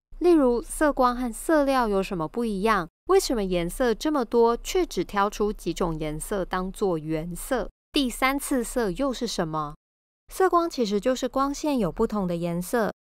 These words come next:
例如电脑、手机、电视荧幕的光、投影机的光、手电筒的光。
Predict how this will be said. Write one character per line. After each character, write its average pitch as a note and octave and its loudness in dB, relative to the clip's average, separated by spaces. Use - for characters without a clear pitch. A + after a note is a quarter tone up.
例 D4 0
如 A3+ 4
电 D4 -2
脑、 F3 0
手 F3 -2
机、 A#3 -6
电 C#4+ -2
视 B3+ 0
荧 F#3+ 2
幕 G#3 0
的 F3 -2
光、 A#3+ 2
投 B3 2
影 A#3+ 2
机 G3+ -2
的 F#3+ 0
光、 G3 4
手 F#3 0
电 D4+ 2
筒 F3+ 0
的 E3 -2
光。 F#3+ 2